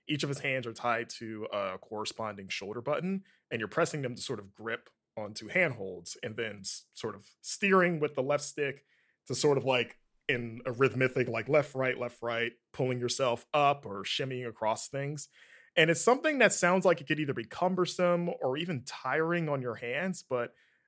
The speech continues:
it never feels like that. Like, it, it feels like it walks that perfect balance of being more involved than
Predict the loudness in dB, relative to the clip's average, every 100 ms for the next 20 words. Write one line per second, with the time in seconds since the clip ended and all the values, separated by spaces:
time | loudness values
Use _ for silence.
0 | _ _ -2 4 6 6 4 0 -6 -2
1 | 0 0 -2 -2 -4 -2 -2 0 0 2
2 | 2 2 0 0 4 4 4 0 0 4
3 | 4 2 4 6 6 2 _ _ _ _
4 | 2 2 4 0 2 2 2 0 -2 -6
5 | -4 0 0 -4 _ _ _ _ _ 2
6 | 2 2 2 6 6 6 8 8 8 6
7 | 2 -2 -4 -10